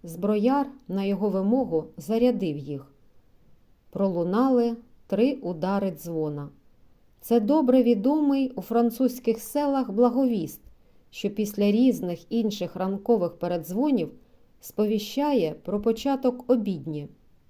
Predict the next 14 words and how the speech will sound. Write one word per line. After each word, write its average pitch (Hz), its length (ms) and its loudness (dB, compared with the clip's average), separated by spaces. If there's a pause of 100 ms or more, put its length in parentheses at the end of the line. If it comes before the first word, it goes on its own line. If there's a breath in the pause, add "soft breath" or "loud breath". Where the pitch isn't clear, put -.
(400)
Жульєн 190 640 0 (440)
увійшов 240 680 0
у 208 100 2
нову 214 380 2
вер'єрську 196 800 0
церкву. 165 720 -8 (640)
Усі 190 360 0
високі 208 540 0
вікна 190 420 -2
будівлі 151 680 -4 (420)
були 220 300 4
запнуті 247 760 0
червоними 220 840 2
завісами. 156 840 -6